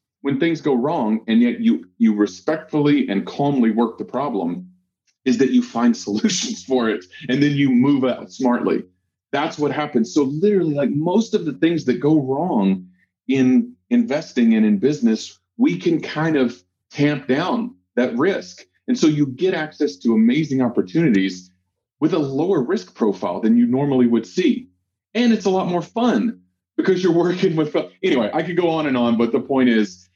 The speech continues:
what's really cool is I know that as your twenty twenty-one goes out, you know, you're a friend of mine now and you're a part of my network. And, and,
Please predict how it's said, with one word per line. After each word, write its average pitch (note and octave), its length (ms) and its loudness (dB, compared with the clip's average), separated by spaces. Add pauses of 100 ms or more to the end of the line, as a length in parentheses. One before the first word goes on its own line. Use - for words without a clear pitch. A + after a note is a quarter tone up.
(240)
what's C#3 240 0
really E3 300 2
cool A#2 340 2
is G#2 280 0 (640)
I C3 140 -4
know B2 280 2
that G2+ 120 0
as G2 240 -4
your C3 160 2
twenty A2 320 0
twenty-one F#2+ 600 0
goes F2+ 260 -2
out, - 320 -6 (380)
you G2 80 0
know, F#2 120 -4
you're G#2+ 260 0
a F#2 60 -2
friend A#2 260 2
of F2+ 100 -4
mine F#2+ 300 -2
now G2+ 260 0
and G#2 80 0
you're F#2+ 180 0
a F#2 40 -14
part A2 220 -2
of G2 80 0
my G#2 120 0
network. G2+ 500 0
And, G2 280 2
and, G2 380 2